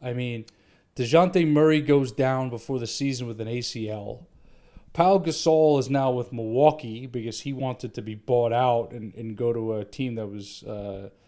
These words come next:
you know, contending even more so. Aldridge and DeRozan have had to reinvent themselves around each other. And then he, you know, he's getting just steady effort and production from guys like Bryn Forbes.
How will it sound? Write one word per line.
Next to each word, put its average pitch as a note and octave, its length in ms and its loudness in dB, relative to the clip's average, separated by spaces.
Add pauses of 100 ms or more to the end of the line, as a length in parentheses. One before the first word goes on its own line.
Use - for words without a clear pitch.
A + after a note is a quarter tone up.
(260)
you A2+ 100 -8
know, A2 60 -6
contending C#3+ 540 -2
even A#2 280 -4
more C3+ 240 0
so. A#2+ 220 -4
Aldridge D#3+ 760 4
and B2+ 120 -6
DeRozan C3+ 500 0
have B2 300 -4
had C3 180 -6
to A#2 180 -2 (380)
reinvent D3+ 640 4
themselves B2+ 580 -2
around A#2 340 -6
each A2+ 220 -8
other. F3+ 240 2
And C3+ 140 0
then G3+ 80 0
he, G#3+ 60 0
you G3 260 -6
know, A3 80 -2
he's G3 160 -4
getting A3+ 340 0
just F#3 300 -8 (340)
steady G3 680 2 (100)
effort F3+ 460 0
and C3 260 -2
production D3 460 -2
from B2+ 160 -10
guys D3 320 0
like B2 240 -4
Bryn D3 280 0
Forbes. A#2 840 -4